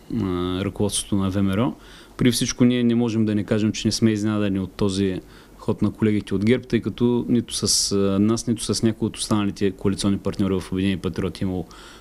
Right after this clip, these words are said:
предварителни консултации. А, тъй като наблюдаваме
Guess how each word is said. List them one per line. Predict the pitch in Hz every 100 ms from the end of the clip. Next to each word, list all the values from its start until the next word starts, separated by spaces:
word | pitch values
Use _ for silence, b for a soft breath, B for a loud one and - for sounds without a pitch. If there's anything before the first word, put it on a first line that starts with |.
| B -
предварителни | 107 101 107 107 104
консултации. | 98 101 - 95 101 98 - 113 147 B B B B B -
А, | 110 110 110 107 - -
тъй | 120
като | 120 117 - 120 117 117 107 -
наблюдаваме | 107 104 101 101 107 107 98 107 117 117 110 104